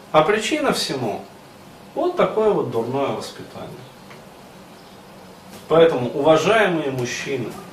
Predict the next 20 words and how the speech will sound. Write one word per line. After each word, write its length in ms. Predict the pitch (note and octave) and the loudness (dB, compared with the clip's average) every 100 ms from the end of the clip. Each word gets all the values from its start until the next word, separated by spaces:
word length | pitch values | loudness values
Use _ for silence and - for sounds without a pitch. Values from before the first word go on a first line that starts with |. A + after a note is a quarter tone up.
| - - - - - - | -20 -20 -20 -20 -20 -6
дорогие 560 | A#2 C3+ D3 E3 G3+ F3+ | 4 6 6 2 0 0
мои 240 | D#3 C#3+ | 0 0
нежные 600 | C3+ E3+ C#3+ C3 A#2+ F2+ - - - - - | 0 -2 -2 -2 -4 -6 -10 -16 -18 -12 -4
пикаперы, 760 | B2+ C#3+ D#3+ D3 - G2+ - - - - - - - - - - - - - | 2 10 10 10 6 -2 -6 -10 -18 -20 -20 -20 -20 -20 -20 -20 -20 -16 -4
не 140 | F#3+ | -2
переживайте 760 | G3 G#3 G3 G#3+ A3 G#3+ - C#3+ | 2 2 2 4 4 4 0 -4
на 80 | B2+ | -2
этот 280 | A#2+ A2 | -2 -4
счет, 280 | - - - - | -6 -6 -6 -6
когда 260 | A2 A#2+ A#2+ | -2 2 4
вы 160 | A2+ | 2
встречаетесь 640 | - A#2+ A2+ E3+ D3+ A#2 - | -4 -6 -4 0 0 -2 -6
в 60 | |
очередной 520 | A2 - G#2 A2 C#3 C#3+ | -8 -4 -4 -2 -2 0
раз 260 | - - | -2 -4
вот 120 | - - | -8 -8
с 80 | |
таким 360 | - F#2+ C#3+ C#3 | -8 -6 -4 -4
вот 140 | A2 - - - - | -4 -10 -18 -16 0
фактом. 420 | A2 G#2+ - - | 2 4 0 -8